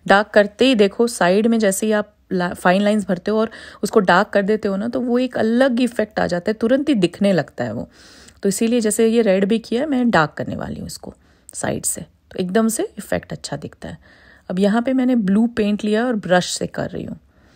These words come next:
चूँकि इस रंग का मेरे पास पेन नहीं है, तो इसलिए मैं ब्रश से कर रही हूँ। अगर आपको थोड़ा कंफर्टेबल नहीं है ब्रश से, क्योंकि ब्रश से डिफिकल्ट होगा ये करना, एकदम थिन ब्रश लेना है, फाइन या स्पाइरल डिज़ाइन भी बनाना है।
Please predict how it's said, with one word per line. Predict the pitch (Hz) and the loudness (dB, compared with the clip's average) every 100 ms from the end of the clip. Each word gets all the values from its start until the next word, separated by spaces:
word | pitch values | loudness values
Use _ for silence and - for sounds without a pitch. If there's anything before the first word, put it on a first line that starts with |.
| _ - - | _ -18 -6
चूँकि | 208 226 | 0 0
इस | - | 4
रंग | 208 214 | 2 4
का | 220 | 2
मेरे | 220 | 2
पास | 220 226 | 0 -2
पेन | - 185 | 0 0
नहीं | 202 190 185 | 0 0 -2
है, | 254 | -4
तो | 254 | -4
इसलिए | 190 - 202 | -4 -2 -2
मैं | 214 | 0
ब्रश | 165 160 | 0 -2
से | - 180 | -6 -6
कर | 175 | -4
रही | 170 | -6
हूँ। | 247 - - - - | -8 -10 -20 -16 0
अगर | 185 | 4
आपको | 185 185 _ _ _ _ - 220 | 4 2 _ _ _ _ -2 0
थोड़ा | 202 208 220 | 2 0 2
कंफर्टेबल | 202 190 214 233 240 | 0 0 0 2 2
नहीं | 214 247 | 4 2
है | |
ब्रश | 220 214 214 | 2 0 -2
से, | 247 | -4
क्योंकि | 240 226 220 | -4 -2 0
ब्रश | 202 214 | 0 0
से | 247 | 0
डिफिकल्ट | 196 180 202 220 208 | 0 0 0 0 2
होगा | 196 190 | 2 2
ये | 185 | 0
करना, | 175 165 170 254 - - - - | -2 -6 -4 -6 -10 -20 -20 -2
एकदम | 226 240 220 233 | 0 4 4 2
थिन | 233 214 202 | 2 0 2
ब्रश | 196 190 | 0 -2
लेना | 190 180 175 | -2 -2 -2
है, | 185 | -6
फाइन | - 175 170 190 196 _ _ _ _ _ _ _ _ - - - - - | -4 -4 0 -2 -4 _ _ _ _ _ _ _ _ -20 -20 -20 -20 -8
या | 196 | -4
स्पाइरल | 175 185 175 190 | -2 2 2 2
डिज़ाइन | 190 180 175 185 | 2 2 2 2
भी | 190 | 0
बनाना | 180 180 180 | 0 0 -2
है। | 220 | -4